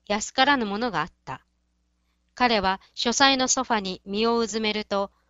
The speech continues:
細巻きの葉花に火をつけて、うっとりと紫の煙を吐いた。彼はもともと赤外線男などという不思議な生物があるとは信じていなかった。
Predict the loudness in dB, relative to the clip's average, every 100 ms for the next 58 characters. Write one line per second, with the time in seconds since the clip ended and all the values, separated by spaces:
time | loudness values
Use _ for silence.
0 | _ _ 0 2 2 0 -2 -2 0 0
1 | 0 -2 -6 -8 -10 -2 -2 -2 -4 -6
2 | -4 -6 -8 _ _ _ _ _ -4 -4
3 | 0 0 2 0 -2 -2 _ -6 0 0
4 | 0 -6 -6 -6 -8 -8 -4 -4 -4 -4
5 | -6 -10 -12 -14 _ _ _ _ _ _
6 | _ _ _ _ _ _ 0 2 4 2
7 | 0 -12 -4 -2 0 0 0 0 -2 -4
8 | -6 -6 -2 0 0 2 2 2 2 0
9 | 0 2 0 -4 -6 -6 -4 0 0 2
10 | 0 0 0 0 -2 -4 0 2 2 0
11 | -2 -2 -2 -2 -2 -4 -6 -4 -4 -4
12 | -10 _ -14